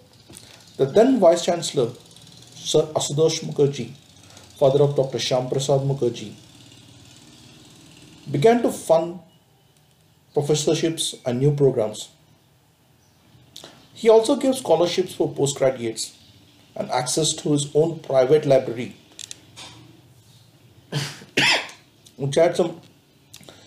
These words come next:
excellent works on science and mathematics. Bose, along with his friend Meghnad Saha, managed to get some of the best books through Paul Brühl,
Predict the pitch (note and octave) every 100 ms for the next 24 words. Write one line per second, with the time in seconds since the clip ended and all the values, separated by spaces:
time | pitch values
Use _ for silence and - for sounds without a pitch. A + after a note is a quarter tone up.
0 | - _ D3+ - A3 A3+ G#3+ F3+ F3 F3+
1 | E3 D#3 D3+ C#3+ D3 C#3 A#2+ A2 A2 G2
2 | - - _ _ _ _ _ _ _ _
3 | _ _ _ _ _ _ _ _ _ _
4 | _ _ _ _ _ D3 - F#3 B3+ B3+
5 | - - _ _ _ _ _ _ _ _
6 | _ - - - C#3+ D#3+ D#3 D3+ C#3+ -
7 | C#3+ C#3+ B2 A#2+ B2+ C#3 C#3 A#2 B2+ B2
8 | - _ _ _ _ _ _ _ _ _
9 | _ _ _ - C#3 F3 B3+ - D3 F3+
10 | F3+ F#3 F#3 F3+ C#3+ - - G#3+ G#3+ -
11 | F#3+ D3+ D3+ - - - _ _ _ -
12 | - _ - C#3+ D#3 G3 G3 C#3+ D3 B2